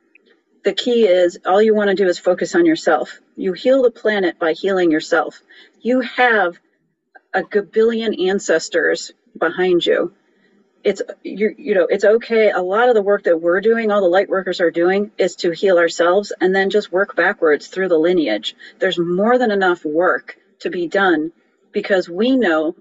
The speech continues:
that we can heal ancestral trauma in this lifetime, at this timeline right now. But they didn't know that back then. Three hundred years ago,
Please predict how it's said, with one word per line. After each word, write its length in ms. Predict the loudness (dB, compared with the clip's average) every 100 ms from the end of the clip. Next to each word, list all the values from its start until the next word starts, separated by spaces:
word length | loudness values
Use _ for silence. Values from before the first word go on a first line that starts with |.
| -6
that 140 | -4
we 120 | -4
can 140 | -2 -4
heal 600 | -2 0 2 4 2 -2 _ _ _
ancestral 720 | -4 -4 -2 -4 -4 -2 -2
trauma 600 | -2 0 0 2 0 -2 -8 _
in 440 | -2 0 0 -4 -2
this 440 | 0 0 -2 -12
lifetime, 580 | -4 -2 -2 -4 -2 0
at 160 | -2 -2
this 200 | -4 -4
timeline 680 | -4 0 0 0 0 2
right 240 | 2 0 2
now. 360 | 2 0 -2 -10 -20 -20 -8
But 140 | -2
they 120 | 0
didn't 280 | 0 0 -2
know 200 | -2 -2
that 320 | 0 -2 -4 -4
back 240 | -4 -4
then. 300 | -6 -4 -8 _ _
Three 280 | _ -2 0
hundred 280 | 2 0 0
years 240 | 0 2
ago, 400 | 2 2 2 0